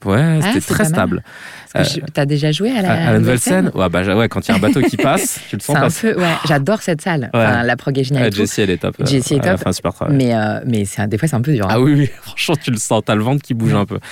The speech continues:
Speaker 1: Là, ça a pas du tout bougé. Et, euh, et c'est vrai que, ben, c'est, c'était un kiff parce que les gens sont contents, sont détendus, ils sont, voilà, c'est,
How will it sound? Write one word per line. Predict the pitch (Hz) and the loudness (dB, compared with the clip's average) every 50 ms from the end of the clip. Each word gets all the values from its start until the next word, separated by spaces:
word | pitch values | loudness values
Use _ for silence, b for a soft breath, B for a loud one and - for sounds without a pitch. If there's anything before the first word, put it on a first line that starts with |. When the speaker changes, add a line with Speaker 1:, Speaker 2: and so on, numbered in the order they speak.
| B B B B | B B B B
Speaker 1:
Là, | - 104 139 156 | 0 0 0 2
ça | - - 92 | 2 0 0
a | 85 | 0
pas | - 123 143 | 0 0 0
du | 143 131 127 | 0 -2 -2
tout | 123 120 | -2 -4
bougé. | 117 113 104 101 92 92 98 117 147 B B B B B B - | -2 -2 0 0 0 2 0 0 -2 B B B B B B -2
Et, | - 101 101 98 | 0 2 2 4
euh, | 95 92 92 90 85 87 87 85 85 - | 4 4 2 2 2 0 0 -2 -4 -4
et | - 104 | -4 -4
c'est | - - 92 | -2 -2 0
vrai | 90 110 139 156 | 0 0 0 0
que, | - - | 0 0
ben, | 101 98 101 | 0 0 0
c'est, | 90 98 101 90 | 0 0 -2 -2
c'était | - - 95 - 107 | -2 -4 -2 0 0
un | 107 120 | 0 0
kiff | 120 - - - 156 | 0 0 -2 -2 0
parce | - 104 - | -2 -4 -2
que | - | -2
les | 101 95 | -2 -2
gens | 92 87 | -2 -4
sont | - - 90 | -6 -6 -8
contents, | 80 - 131 139 135 - 156 156 147 | -6 -2 -2 -2 0 0 0 0 0
sont | - 117 | 0 0
détendus, | 101 95 90 - 117 120 127 135 147 156 160 160 160 165 156 147 | 0 0 0 2 2 2 2 2 2 2 2 2 2 2 2 2
ils | 139 131 | 0 -2
sont, | - - 104 101 101 98 101 - - - | -4 -4 -4 -4 -4 -4 -6 -10 -14 -10
voilà, | - - 107 131 160 175 175 | -4 -2 0 2 2 2 2
c'est, | - - 104 | 0 0 -2